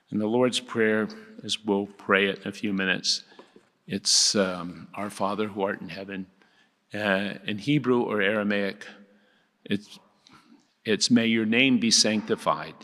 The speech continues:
May your name be made holy." And who has the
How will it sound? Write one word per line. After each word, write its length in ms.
May 140
your 200
name 400
be 140
made 300
holy." 500
And 140
who 460
has 420
the 360